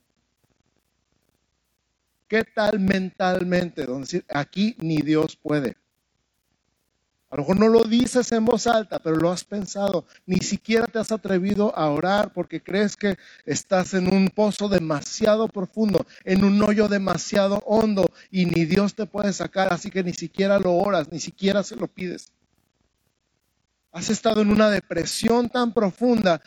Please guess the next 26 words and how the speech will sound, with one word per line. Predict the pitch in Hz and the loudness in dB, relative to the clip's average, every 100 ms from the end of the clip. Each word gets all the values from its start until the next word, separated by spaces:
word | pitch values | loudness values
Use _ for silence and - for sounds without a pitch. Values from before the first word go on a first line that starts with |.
| - | -12
que | - 185 | -2 -2
ni | 165 | 0
siquiera | 196 - 214 220 220 | -4 -2 0 2 0
se | - 214 | -2 -8
te | 185 | -6
ocurre | 180 - 214 214 202 | -8 0 0 2 -4
orar. | 170 165 170 151 - _ _ _ _ _ _ _ _ _ _ _ _ _ _ _ _ _ | -2 0 0 -2 -10 _ _ _ _ _ _ _ _ _ _ _ _ _ _ _ _ _
Y | |
a | 147 | -6
lo | |
mejor | 160 196 | -2 0
dices, | 190 202 | 0 -2
"Voy | 180 214 | 0 0
a | 202 | 4
orar", | 214 - | 2 0
pero | 202 | -6
no | 196 | -4
sabes | 185 196 190 - | 0 0 0 -2
cómo, | 214 202 - | -2 0 0
porque | 170 185 | -4 -4
no | 185 196 208 | -2 0 0
sientes | - - 202 214 214 202 - 185 185 - - - - _ _ _ _ _ _ _ _ _ _ _ _ _ | -4 -4 -2 0 -2 -6 -4 -2 -2 -8 -16 -18 -20 _ _ _ _ _ _ _ _ _ _ _ _ _
que | 123 | -6
Dios | 113 104 | -4 -4
te | - | -8
escucha. | - _ - - | -16 _ -20 -20